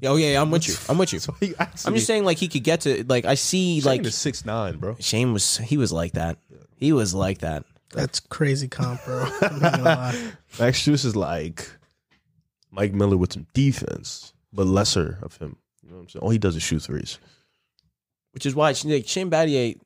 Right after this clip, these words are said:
Speaker 1: talk
Speaker 2: Nah,
Speaker 1: about a
Speaker 2: Shane
Speaker 1: brother that
Speaker 2: Battier
Speaker 1: could
Speaker 2: put the
Speaker 1: stroke
Speaker 2: ball
Speaker 1: it.
Speaker 2: on the f-, on the floor.
Speaker 1: But when he was,
Speaker 2: He
Speaker 1: uh, as a
Speaker 2: won't
Speaker 1: role player, I'm saying role player Shane Battier.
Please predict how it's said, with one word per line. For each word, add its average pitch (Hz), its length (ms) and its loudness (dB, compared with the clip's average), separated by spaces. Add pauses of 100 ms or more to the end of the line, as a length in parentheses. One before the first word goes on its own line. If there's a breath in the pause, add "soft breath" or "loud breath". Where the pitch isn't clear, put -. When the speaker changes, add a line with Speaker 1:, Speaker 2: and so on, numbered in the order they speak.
(400)
Speaker 1:
talk 131 140 -2
Speaker 2:
Nah, 139 60 -2
Speaker 1:
about 120 160 2
a - 20 -2
Speaker 2:
Shane 120 180 2
Speaker 1:
brother 113 40 4
that 113 100 4
Speaker 2:
Battier - 40 -6
Speaker 1:
could 98 80 -2
Speaker 2:
put 98 40 -2
the 107 80 2
Speaker 1:
stroke 117 200 2
Speaker 2:
ball 90 120 0
Speaker 1:
it. 87 60 -2
Speaker 2:
on 78 80 -8
the 82 40 -14
f-, - 140 -20 (240)
on 73 160 -16
the 73 100 -20 (300)
floor. 76 140 -20
Speaker 1:
But 135 100 2
when 143 160 4
he 156 100 6
was, 151 400 2 (160)
Speaker 2:
He - 80 -14
Speaker 1:
uh, 147 200 4
as 160 120 4
a 151 60 2
Speaker 2:
won't 127 60 0
Speaker 1:
role 185 160 6
player, 120 200 2
I'm 113 80 2
saying 135 300 0
role 175 220 4
player 131 260 4
Shane 113 180 0
Battier. 87 460 -2